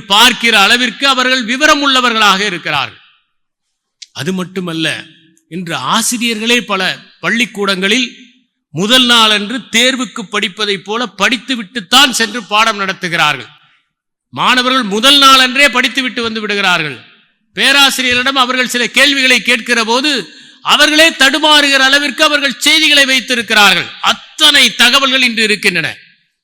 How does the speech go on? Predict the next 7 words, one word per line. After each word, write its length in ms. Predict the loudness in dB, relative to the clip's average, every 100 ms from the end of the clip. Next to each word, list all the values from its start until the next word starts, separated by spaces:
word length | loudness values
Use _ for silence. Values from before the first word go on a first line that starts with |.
| _ _ _ _ -4
இரண்டாயிரம் 840 | 0 0 2 4 6 6 4 2 2
ஆண்டுகளாக 580 | 2 2 2 4 4 4 4 2 -2 -10 -20 -20 _ _ _ _ -4 0
எவ்வளவு, 360 | 2 4 4 2 -4 -4 -2
எவ்வளவு 340 | 2 2 2 -2 0
தகவல்களை 520 | 2 2 2 2 2 4
நாம் 240 | 4 2 0
திரட்டினோமோ 720 | 2 2 2 0 0 0 2